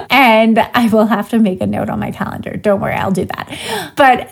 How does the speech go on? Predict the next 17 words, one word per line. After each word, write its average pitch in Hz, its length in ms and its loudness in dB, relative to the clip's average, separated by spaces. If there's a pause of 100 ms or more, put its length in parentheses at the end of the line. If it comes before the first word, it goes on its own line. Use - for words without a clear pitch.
(140)
this 269 300 2
is 285 220 -2
your 247 160 -2
opportunity 202 800 0
to 220 460 2
get 208 180 2
one 226 140 2
of 208 80 2
those 208 200 2
amazing 202 440 2
giveaways. 320 520 2
And 254 140 2
if 247 160 0
you 269 120 4
have 294 200 -2
already 254 540 2
left 202 340 0